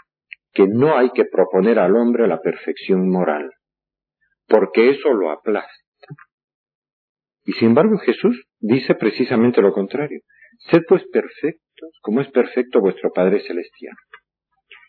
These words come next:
Y Dios no es injusto, da la gracia, da los sacramentos, nos alimentamos de la Eucaristía, somos gente que se alimenta de Dios. Por eso nosotros podemos aspirar a la santidad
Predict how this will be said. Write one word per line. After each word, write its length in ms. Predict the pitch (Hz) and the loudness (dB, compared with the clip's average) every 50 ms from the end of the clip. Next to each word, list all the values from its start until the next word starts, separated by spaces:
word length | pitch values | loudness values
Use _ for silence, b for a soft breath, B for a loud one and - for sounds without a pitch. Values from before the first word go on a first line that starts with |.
| _ _ | _ _
Y 140 | 165 160 | 0 2
Dios 180 | 156 208 226 202 - | 4 4 2 2 2
no 80 | 190 | 0
es 120 | 165 - - | -2 -2 -2
injusto, 580 | 90 82 - - - 71 - - _ _ - - _ _ _ _ _ _ | -6 -8 -6 -8 -10 -12 -12 -14 _ _ -20 -20 _ _ _ _ _ _
da 180 | - 92 120 147 | -2 0 2 2
la 140 | 151 135 92 | 0 -2 -4
gracia, 260 | 82 - 73 - - - - - _ - - - _ _ _ _ _ _ _ _ _ _ _ _ _ _ _ _ _ _ _ _ _ _ _ - | -8 -10 -12 -14 -20 -20 -20 -20 _ -20 -20 -20 _ _ _ _ _ _ _ _ _ _ _ _ _ _ _ _ _ _ _ _ _ _ _ -2
da 120 | - 147 | 0 0
los 180 | 165 175 - - | 0 0 -2 -4
sacramentos, 840 | 95 - - - - 80 80 82 82 80 - - _ _ - - _ _ _ _ _ _ _ - | -8 -12 -10 -8 -8 -6 -6 -6 -8 -8 -10 -14 _ _ -20 -20 _ _ _ _ _ _ _ -4
nos 180 | 107 101 - | -4 -2 0
alimentamos 540 | 95 90 92 87 90 92 - 127 143 160 147 | 0 0 2 2 2 2 2 2 2 2 2
de 80 | 120 98 | 0 0
la 80 | 87 | 0
Eucaristía, 720 | 82 - - - - - - - _ _ - - 127 - - _ _ _ _ _ | 0 0 -2 -6 -10 -10 -12 -14 _ _ -12 -12 -12 -14 -18 _ _ _ _ _
somos 260 | - - 127 147 139 - | -2 0 2 2 2 0
gente 320 | - 107 113 120 - 185 | 0 -2 0 2 2 2
que 120 | 185 104 - | 2 0 0
se 100 | - 87 | 0 0
alimenta 480 | 85 90 90 98 113 113 - 101 80 | 0 2 2 2 2 0 0 -2 -2
de 120 | 76 71 71 | -2 -4 -4
Dios. 440 | 76 82 - 196 220 - - - _ _ _ _ _ _ _ _ _ _ b b b b b b b _ _ _ _ _ _ _ | -6 -8 -10 -12 -12 -14 -20 -20 _ _ _ _ _ _ _ _ _ _ b b b b b b b _ _ _ _ _ _ _
Por 160 | - 135 151 | 4 4 4
eso 180 | 190 190 285 285 | 4 2 0 -2
nosotros 460 | 262 190 - 107 107 - 175 208 - - | -2 -2 -4 -4 -4 -2 -4 -4 -2 0
podemos 420 | - 117 117 156 214 277 233 123 107 | 2 4 4 4 2 0 -4 -6 -6
aspirar 480 | 92 - - - 92 80 90 123 143 151 | -8 -8 -8 -8 -4 -2 -2 0 0 0
a 40 | |
la 160 | 127 104 - - | 0 -2 -4 -4
santidad 580 | - 80 80 80 - 76 73 - 117 165 - | -8 -12 -12 -10 -10 -8 -8 -6 -8 -8 -10